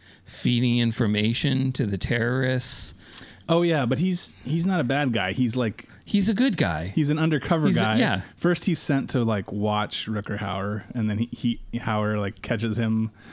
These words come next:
Speaker 2: kinda sleeping. Like, he throws that book of matches on his lap, and then I thought that was really cool. And he, like,
Speaker 1: He
Speaker 2: has the
Speaker 1: fucking
Speaker 2: broken
Speaker 1: snaps
Speaker 2: bottle
Speaker 1: the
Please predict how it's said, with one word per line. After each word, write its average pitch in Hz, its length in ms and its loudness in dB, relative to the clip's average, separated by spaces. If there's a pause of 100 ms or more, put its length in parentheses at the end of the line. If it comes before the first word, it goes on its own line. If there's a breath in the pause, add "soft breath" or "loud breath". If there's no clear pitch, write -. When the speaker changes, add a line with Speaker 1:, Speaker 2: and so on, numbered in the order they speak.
(220 loud breath)
Speaker 2:
kinda 117 320 0
sleeping. 127 480 0
Like, 117 120 0
he 117 120 0
throws 117 240 0
that 110 240 -2
book 123 160 -2
of 117 60 2
matches 117 500 0
on 117 120 0
his 104 140 -2
lap, 104 360 -2 (140)
and 110 180 0
then 104 320 0 (120)
I 127 60 0
thought 196 160 2
that 202 140 2
was 143 140 2
really 135 120 2
cool. 110 300 2
And 110 80 2
he, 107 100 2
like, 110 240 0
Speaker 1:
He - 60 -2
Speaker 2:
has 104 160 0
the 110 60 0
Speaker 1:
fucking 123 100 2
Speaker 2:
broken 110 120 -2
Speaker 1:
snaps - 600 2
Speaker 2:
bottle 127 320 4
Speaker 1:
the 151 180 2